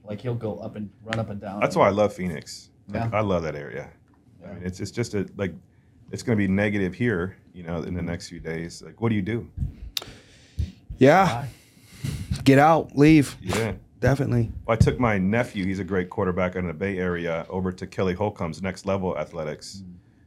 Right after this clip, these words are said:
Speaker 2: That's the, in the Bodome,
Speaker 1: Yep.
Speaker 2: right? That's where
Speaker 1: Yep.
Speaker 2: J J trained with that
Speaker 1: I know
Speaker 2: dude.
Speaker 1: Kelly, yep.
Speaker 2: And they got some good quarterbacks. They got some good players, man. Like,
Speaker 1: Yeah.
Speaker 2: that Saint Francis is a good school.
Speaker 1: It's Greg Holcomb.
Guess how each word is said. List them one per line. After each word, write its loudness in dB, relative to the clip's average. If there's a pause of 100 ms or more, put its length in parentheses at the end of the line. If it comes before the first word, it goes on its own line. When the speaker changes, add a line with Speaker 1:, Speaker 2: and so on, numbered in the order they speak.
Speaker 2:
That's -4
the, -4
in 0
the 0
Bodome, 0 (100)
Speaker 1:
Yep. -14
Speaker 2:
right? -6
That's -6
where 0
Speaker 1:
Yep. -8
Speaker 2:
J -2
J -4
trained -6
with -6
that 0
Speaker 1:
I -8
know -8 (100)
Speaker 2:
dude. -8
Speaker 1:
Kelly, -10
yep. -14 (200)
Speaker 2:
And -2
they 6
got 2
some -10
good -10
quarterbacks. -4
They -4
got 4
some -10
good -8
players, -4
man. -12
Like, -8
Speaker 1:
Yeah. 0
Speaker 2:
that -6
Saint -8
Francis -6
is -14
a -12
good -4
school. -4
Speaker 1:
It's -4
Greg 2
Holcomb. -2